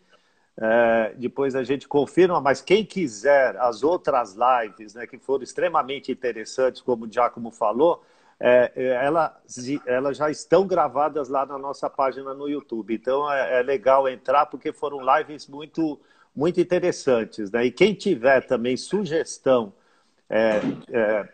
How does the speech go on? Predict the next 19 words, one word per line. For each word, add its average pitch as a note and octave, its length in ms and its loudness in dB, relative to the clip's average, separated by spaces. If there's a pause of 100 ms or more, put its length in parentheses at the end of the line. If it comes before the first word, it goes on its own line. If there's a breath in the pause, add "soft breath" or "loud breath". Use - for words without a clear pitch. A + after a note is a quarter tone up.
(140)
pegando C#3+ 520 4
o, C3 180 -4
pegando C#3 380 2
o E3 40 4
espírito, C#3 720 2
né, B2+ 160 0
que - 100 -4
o A#2+ 100 -2
Giacomo B2 400 4
acabou A#2+ 360 -2
de A#2 100 -6
passar B2 460 -2
dos G#2+ 200 -8
itálicos, A2+ 720 0
né? C3 160 -10 (480 loud breath)
Da A#2 60 0
aproximação C3 840 -2
dessa A#2+ 280 -8
cultura. C#3+ 680 0